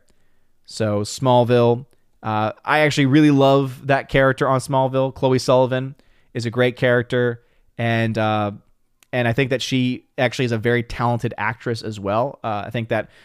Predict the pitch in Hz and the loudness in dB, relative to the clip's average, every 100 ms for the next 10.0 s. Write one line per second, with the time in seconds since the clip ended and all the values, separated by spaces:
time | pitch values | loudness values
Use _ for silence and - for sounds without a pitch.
0 | - - 123 131 135 135 123 135 127 - | -8 -2 2 6 6 6 4 2 2 4
1 | 123 127 123 117 117 117 - 120 117 120 | 2 2 0 -2 -2 -4 -2 -4 -2 -4
2 | 120 117 - 107 117 117 - 120 - 123 | -2 -4 -4 -4 0 0 0 -2 0 -2
3 | 110 110 117 - - - _ _ _ _ | -2 -2 -2 -2 -10 -20 _ _ _ _
4 | _ - - 110 120 123 123 - - 113 | _ -14 -6 -4 -2 -2 -2 -4 -4 -4
5 | 143 - - - - _ 196 269 330 233 | -4 -10 -18 -20 -20 _ 2 6 6 6
6 | 202 196 - _ _ - - 349 285 214 | 2 0 -16 _ _ -8 2 4 4 2
7 | 165 151 196 202 156 147 139 135 139 135 | 0 4 4 4 4 6 4 4 2 2
8 | 135 - 98 - - _ _ 110 107 107 | 0 0 -2 -4 -18 _ _ -6 -2 -2
9 | 123 113 135 139 135 131 151 151 151 | -4 0 0 2 2 2 0 0 -4